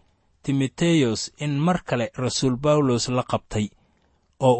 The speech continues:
uu xabsi ku jiro isagoo weliba sugaya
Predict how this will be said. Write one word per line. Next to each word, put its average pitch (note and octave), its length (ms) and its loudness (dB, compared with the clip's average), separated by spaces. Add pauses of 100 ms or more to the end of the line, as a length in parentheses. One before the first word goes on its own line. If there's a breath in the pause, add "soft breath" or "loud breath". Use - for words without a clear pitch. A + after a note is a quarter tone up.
uu A#2 80 2
xabsi - 460 4
ku D3+ 160 0
jiro A#2 440 2
isagoo C#3 540 0
weliba C#3 340 2
sugaya B2 520 2